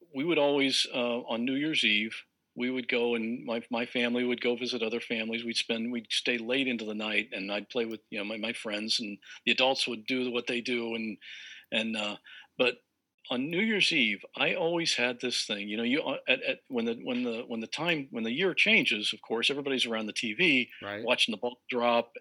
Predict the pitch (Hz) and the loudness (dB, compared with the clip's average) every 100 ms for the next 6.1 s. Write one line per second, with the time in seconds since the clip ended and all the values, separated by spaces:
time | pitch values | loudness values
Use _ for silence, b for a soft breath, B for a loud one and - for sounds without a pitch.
0 | 113 104 104 104 113 98 120 113 104 - | -2 -2 -2 -4 -6 -6 -6 -2 0 0
1 | 110 107 107 B B B B 113 113 117 | -2 -6 -8 B B B B 0 2 0
2 | 127 - 127 117 - _ _ _ - 135 | -2 0 0 0 -4 _ _ _ 0 2
3 | 165 - 135 143 156 - - 107 104 - | 4 0 0 0 0 -2 0 -2 -4 -8
4 | - 143 147 127 127 120 110 101 101 - | -2 2 2 0 -4 -2 -4 -6 -6 -6
5 | 120 120 135 - - - 143 117 95 90 | -4 -4 -2 0 0 -2 -2 -2 -2 -4